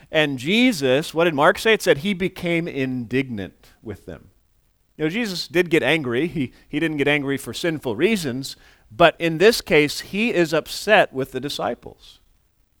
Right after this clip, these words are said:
Now, the disciples did a lot of foolish stuff. They did a lot of stuff that would have made, uh, any one of us angry and frustrated with them.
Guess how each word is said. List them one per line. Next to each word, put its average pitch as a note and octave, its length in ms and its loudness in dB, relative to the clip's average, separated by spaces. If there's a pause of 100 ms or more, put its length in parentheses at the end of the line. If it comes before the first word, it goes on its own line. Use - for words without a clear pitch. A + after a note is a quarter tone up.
(160)
Now, D3 100 0
the D#3+ 100 0
disciples G3 460 4
did D#3+ 140 2
a D3 40 4
lot E3+ 300 10
of C3 80 2
foolish F#3 500 0
stuff. A#2+ 460 0 (540)
They D#3+ 160 2
did F3+ 120 4
a D3+ 60 6
lot D#3+ 300 8
of E3 80 2
stuff F3+ 420 4
that D3 160 0
would D3+ 160 2
have C3+ 160 -4
made, D3 320 2 (320)
uh, A#2 320 2
any D#3 220 0
one E3 180 2
of D3+ 100 -2
us C#3 220 2
angry D3 380 -2
and A#2 100 -6
frustrated D#3 420 -4
with G#2 180 -8
them. G#2+ 220 -6